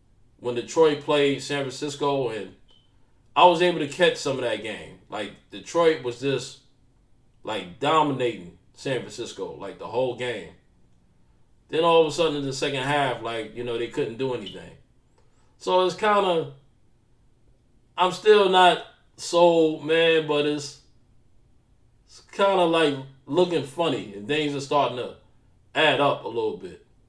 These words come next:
You know what I'm saying? That's all. I mean, we could, we could do an episode later on, and we could talk about it. I could bring somebody on, you know, who have, you know, their strong opinions and stuff like that. But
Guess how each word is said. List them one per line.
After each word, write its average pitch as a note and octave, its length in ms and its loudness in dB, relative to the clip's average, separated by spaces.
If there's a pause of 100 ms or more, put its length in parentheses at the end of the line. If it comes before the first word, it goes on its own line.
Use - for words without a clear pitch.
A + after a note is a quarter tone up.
(600)
You C#3 160 -2
know D#3 120 4
what E3 80 4
I'm D#3 60 -2
saying? E3 640 0
That's D3 240 -2
all. D3 420 0 (260)
I - 120 -2
mean, D3+ 180 0
we F3+ 100 0
could, D#3+ 160 0
we F3+ 100 0
could F3 100 0
do E3 160 6
an D#3 100 4
episode E3 460 6
later D#3 180 8
on, D#3 320 2
and C3 80 -4
we D3 80 -4
could C#3 180 -6
talk D#3 260 0
about D3 260 4
it. C#3+ 160 -2 (240)
I B2 100 -4
could B2 140 -6
bring C#3 200 -2
somebody C3 440 -2
on, C3+ 420 -2 (720)
you A#2+ 140 -8
know, B2+ 240 2
who C3+ 160 -2
have, C3+ 340 0
you B2+ 80 -8
know, A2+ 360 -4 (460)
their B2+ 140 -2
strong C#3+ 320 0
opinions C#3+ 460 -2
and B2+ 80 -8
stuff C3+ 200 -4
like B2+ 200 -2
that. C3+ 260 -2
But - 380 -4